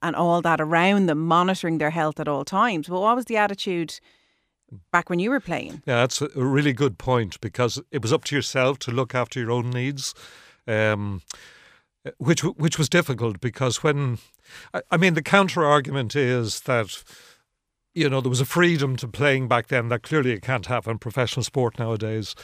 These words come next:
Speaker 2: Uh, that said, it must be fantastic to have everything done for you. In other words, this generation, um, and I'm not begrudging, but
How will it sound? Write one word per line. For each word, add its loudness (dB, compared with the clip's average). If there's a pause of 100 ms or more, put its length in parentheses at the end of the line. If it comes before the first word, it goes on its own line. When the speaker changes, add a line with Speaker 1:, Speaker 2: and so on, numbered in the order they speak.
(360)
Speaker 2:
Uh, -4
that 4
said, 2
it -6
must -2
be -8
fantastic -8
to -14
have -6
everything -4
done -4
for -10
you. -6 (240)
In 0
other 4
words, 2 (380)
this 0
generation, -2 (400)
um, -8
and -2
I'm 0
not 2
begrudging, 0 (100)
but -2